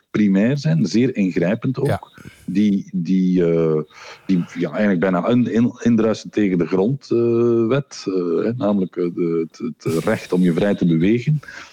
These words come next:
Speaker 1: Ehm, maar, maar die noodzakelijk zijn om, omdat, eh, ja, deze pandemie, eh, heeft nu al, eh, weet ik veel, eh, zevenhonderdduizend slachtoffers gemaakt wereldwijd, eh, zoiets. Eh, als het niet
Speaker 2: Mhm.
Speaker 1: intussen niet meer is. Ik heb, eh, de laatste tijd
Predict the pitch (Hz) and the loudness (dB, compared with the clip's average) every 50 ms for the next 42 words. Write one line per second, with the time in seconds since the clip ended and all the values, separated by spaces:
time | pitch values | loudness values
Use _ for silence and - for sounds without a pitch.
0 | _ _ - - - _ - 95 95 95 92 90 87 87 87 87 85 82 82 82 | _ _ -20 -20 -14 _ -2 0 2 2 2 2 2 2 2 2 2 2 2 0
1 | 82 80 80 80 80 80 - _ _ _ _ _ _ - - _ _ _ _ _ | 0 0 0 0 -2 -4 -8 _ _ _ _ _ _ -16 -16 _ _ _ _ _
2 | _ _ _ _ _ _ 104 104 110 95 110 110 104 92 110 147 147 123 - - | _ _ _ _ _ _ 0 0 2 2 2 2 2 2 4 4 4 2 0 0
3 | - 143 156 170 - 143 123 - - - 117 113 117 104 - 101 101 - - 92 | 0 0 0 2 0 0 -2 -2 0 0 0 2 0 0 0 -2 -2 -2 -2 0
4 | 95 95 95 95 90 92 107 113 113 - - - - - - _ - 92 92 85 | 0 0 0 0 0 0 0 -2 -4 -8 -18 -20 -20 -20 -14 _ -4 -2 0 0
5 | 82 80 80 78 78 76 - _ _ _ _ _ _ - 107 90 82 92 98 90 | 0 0 0 -2 -2 -4 -8 _ _ _ _ _ _ -4 -2 0 0 0 0 0
6 | 85 - - 92 90 87 80 82 90 110 127 131 123 - - - - 87 87 87 | -2 -2 0 0 2 2 2 2 2 2 2 0 -2 -4 -8 -4 -2 0 0 0
7 | 76 - 87 85 - - _ _ 95 92 98 101 101 98 92 87 - - - - | 0 0 -2 -2 -4 -12 _ _ -2 0 2 2 2 0 0 -2 -4 -10 -14 -8
8 | - - 87 87 85 85 85 85 85 82 82 82 78 80 98 101 101 92 - - | -4 -2 0 0 2 0 0 0 0 0 0 0 0 0 -2 -2 -2 -4 -6 -4
9 | - 113 110 104 101 92 87 85 85 82 82 82 80 - _ - - _ _ _ | 0 0 2 2 2 0 0 0 0 0 -2 -2 -4 -8 _ -20 -20 _ _ _
10 | - 110 110 104 95 92 104 101 92 85 80 95 98 98 92 90 85 - - 113 | 0 2 2 2 2 2 2 2 0 0 0 0 2 2 2 0 -2 -2 -4 -6
11 | 110 - - 117 - - - - 117 117 117 113 - 110 113 117 113 107 - - | -4 -2 -4 -4 -4 -6 -4 -2 0 0 0 0 0 0 2 2 2 0 0 -2
12 | - 107 107 110 - - - 92 95 98 98 95 95 92 90 90 92 107 110 120 | -2 -2 -2 -4 -8 -10 -6 -2 0 2 2 2 2 0 0 -2 0 0 0 0
13 | 127 - - - - - - 87 90 87 85 90 - - 92 90 87 92 95 98 | 0 -2 -8 -16 -10 -6 -4 -2 0 0 -2 -2 -2 -2 0 0 0 0 -2 -4
14 | 131 104 95 90 87 85 92 104 117 113 - _ - 92 - - - 87 - 104 | -2 0 2 4 4 4 4 2 2 0 -4 _ -10 -10 -6 -2 -2 -2 0 0
15 | 98 92 98 95 - - - - 98 90 - | 0 0 0 -2 -4 -10 -6 -4 -4 -4 -4